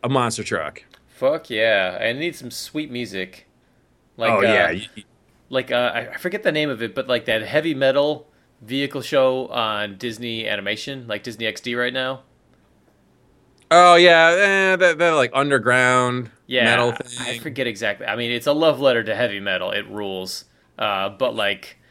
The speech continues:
Speaker 2: that was also, too, like, all right, get in the cars because we need to race fast.
Speaker 1: Mm-hmm.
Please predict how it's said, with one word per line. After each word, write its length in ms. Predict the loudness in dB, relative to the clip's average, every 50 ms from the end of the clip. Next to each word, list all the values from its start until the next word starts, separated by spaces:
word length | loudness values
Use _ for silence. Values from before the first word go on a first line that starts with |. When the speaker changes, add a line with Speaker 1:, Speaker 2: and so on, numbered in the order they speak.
| _ _
Speaker 2:
that 180 | 2 4 4 4
was 140 | 2 0 0
also, 320 | 0 0 0 -2 -6 -8
too, 300 | -8 -8 -8 -8 -8 -6
like, 420 | -6 -4 -4 -4 -6 -8 -14 -20 _ _ _ _ -6
all 80 | -4 -2
right, 280 | -2 -2 -2 -4 -6 -4
get 220 | 0 2 2 2
in 140 | 2 0 -2
the 100 | -4 -4
cars 480 | 0 2 4 4 4 4 2 0 -4
because 300 | -8 -10 -10 -8 -10 -10
we 60 | -8 -8
need 140 | -6 -6
to 80 | -6 -6
race 300 | -6 -4 -4 -4 -4 -6
fast. 640 | -6 -2 0 0 2 0 0 -2 -6 -10 -18 -18 -20 _ _ _ _ _ _ _ _ _ _ _ -14
Speaker 1:
Mm-hmm. 300 | -12 -10 -10 -10 -12